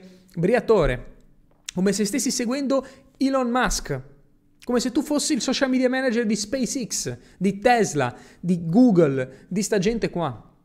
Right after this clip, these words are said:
Non lo è, magari è il paninaro sotto casa. Sti cazzi, per te vale Tesla come cliente quello. Perché? Perché devi costruire la tua autostima.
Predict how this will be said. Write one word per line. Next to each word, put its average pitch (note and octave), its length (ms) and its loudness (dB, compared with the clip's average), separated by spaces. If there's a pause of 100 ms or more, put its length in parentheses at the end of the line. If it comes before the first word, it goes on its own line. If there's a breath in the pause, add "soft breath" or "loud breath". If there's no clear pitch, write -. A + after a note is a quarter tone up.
(680)
Non D3+ 140 0
lo G3+ 80 6
è, F#3+ 80 6
magari E3+ 240 4
è - 20 4
il - 80 2
paninaro D#3+ 400 2
sotto D#3+ 240 -4
casa. A#2+ 500 -4 (560)
Sti - 220 -12
cazzi, - 480 -2 (260)
per E3 200 -2
te G#3 160 6
vale F#3+ 560 0
Tesla C3 480 -6
come C#3+ 220 -6
cliente B2+ 380 -6
quello. A2 360 -12 (340 soft breath)
Perché? C#3+ 420 -6 (640 soft breath)
Perché E3+ 240 -2
devi G3+ 140 4
costruire G#3+ 320 4
la A3+ 80 6
tua A#3 100 6
autostima. G3 580 0